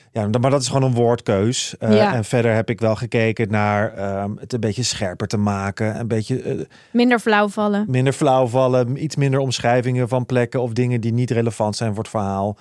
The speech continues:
Speaker 1: Iets meer tempo erin. Ehm,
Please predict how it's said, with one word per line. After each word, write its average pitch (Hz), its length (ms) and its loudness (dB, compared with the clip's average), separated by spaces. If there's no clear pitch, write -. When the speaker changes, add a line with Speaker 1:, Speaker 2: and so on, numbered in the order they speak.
Speaker 1:
Iets 135 160 -8
meer 127 140 -2
tempo 110 400 0
erin. 107 480 0
Ehm, 104 500 -4